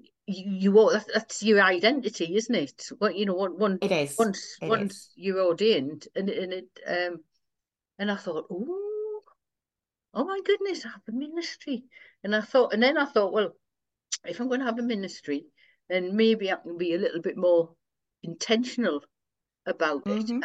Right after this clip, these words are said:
Speaker 1: And so, um, g-,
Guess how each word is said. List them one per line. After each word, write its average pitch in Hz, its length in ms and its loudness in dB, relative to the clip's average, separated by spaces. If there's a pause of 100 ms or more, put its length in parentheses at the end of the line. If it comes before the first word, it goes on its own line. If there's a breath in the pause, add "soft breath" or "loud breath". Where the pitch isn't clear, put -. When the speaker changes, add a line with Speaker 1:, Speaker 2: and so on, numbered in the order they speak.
(120)
Speaker 1:
And 175 240 -8 (400)
so, 175 720 0 (460)
um, 165 560 -2 (1300)
g-, - 80 -16